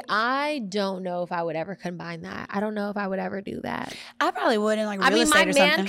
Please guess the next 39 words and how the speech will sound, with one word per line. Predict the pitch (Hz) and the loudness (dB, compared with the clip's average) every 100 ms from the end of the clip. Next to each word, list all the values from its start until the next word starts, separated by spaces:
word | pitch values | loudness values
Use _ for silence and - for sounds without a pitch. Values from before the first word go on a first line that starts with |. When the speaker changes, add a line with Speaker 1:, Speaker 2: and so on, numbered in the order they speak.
| 247 | 0
Speaker 1:
could | |
combine | - 302 254 233 220 | 2 0 4 4 2
his | 202 214 233 254 | 2 2 4 4
brand | 233 262 277 254 | 4 4 4 0
with | 233 | -2
me | 214 202 240 320 | 0 -2 -2 -2
and, | - 226 | -2 2
like, | 208 208 | 4 4
Speaker 2:
Mm-hmm. | 202 | 4
Speaker 1:
help | 220 208 | 2 0
me | 190 185 | 0 -4
make | 240 277 302 | 0 -2 -2
some | - 349 | -4 -2
money, | 370 392 427 440 - - - - - | 0 2 0 -2 -8 -20 -20 -20 -12
but | 208 226 214 196 165 - - _ _ - | 2 6 8 8 6 0 -18 _ _ -6
Speaker 2:
Yeah. | 202 175 - | -2 -2 0
Speaker 1:
that's | 214 226 - - - - - | 4 4 2 -8 -8 -10 -2
all | 202 202 | 2 4
I, | 196 185 185 - | 4 2 -2 -6
that's | 190 - | -8 -6
kind | 190 113 | -8 -8
of | 98 | -6
as | 113 | -6
far | - 90 | -6 -6
as | 95 | -6
I | - | -8
see | - - | -8 -8
that | - - | -10 -8
going. | 123 143 | -6 -2
I | 269 | 0
mean, | 339 | 2
unless | 311 311 320 | 2 2 0
it's, | 285 | 0
like, | 285 220 | 0 0
my | 214 196 | -2 -2
husband, | 175 - 190 214 185 170 160 170 | -4 -4 0 0 0 -4 -4 -2
then | 196 | -2
it's | 202 - | -2 0
like, | 170 160 | 0 0